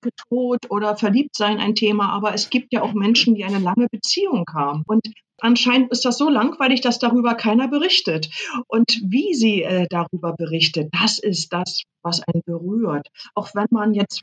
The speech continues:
von der Figur her sagt, das ist nicht, das bin ich nicht. Man beobachtet diese Beziehung und erfährt über diese Beziehung eigentlich, was ist mit unserer Gesellschaft los.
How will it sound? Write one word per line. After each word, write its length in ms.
von 80
der 80
Figur 500
her 240
sagt, 520
das 200
ist 260
nicht, 220
das 180
bin 140
ich 160
nicht. 280
Man 160
beobachtet 600
diese 260
Beziehung 680
und 200
erfährt 540
über 240
diese 220
Beziehung 580
eigentlich, 520
was 140
ist 100
mit 160
unserer 240
Gesellschaft 600
los. 340